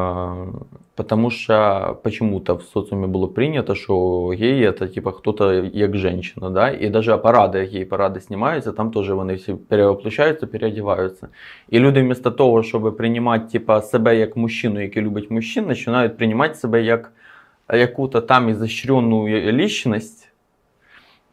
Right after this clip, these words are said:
І починаються ці всі травісті, починаються переодівання, починаються, коротше, грудіння, ділення.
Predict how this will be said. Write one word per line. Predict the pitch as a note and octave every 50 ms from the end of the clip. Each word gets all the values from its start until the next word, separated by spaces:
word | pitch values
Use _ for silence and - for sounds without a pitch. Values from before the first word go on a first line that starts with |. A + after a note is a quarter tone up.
| _ _ -
І | C3+ B2+
починаються | B2 A#2+ A#2+ - C3+ C3+ C#3 C3 A#2+ A2+ A2 - A#2 A2+
ці | - - -
всі | - - - -
травісті, | - - - C#3 D#3 E3+ D#3 C3+ C3 B2+ C3 - A#2
починаються | A2 A2 - B2 A#2+ A2+ A2 G#2+ - G#2+
переодівання, | - A2+ A2 A2 G#2+ G#2+ G#2+ A2+ C#3 E3 F3 D3+ B2+ A#2
починаються, | A2+ A2 - - A2+ A2+ A#2 A2+ G#2+ G#2 G2+ - G#2
коротше, | G#2 - A2 G#2+ G#2 G#2 - G#2
грудіння, | G2+ A2 A2+ A2+ G#2+ G#2+ G#2+ G#2+ G#2+ G#2+ G#2
ділення. | G2+ G2 A2 B2+ - F3 C#3+ A#2+ A#2+ A2+ A2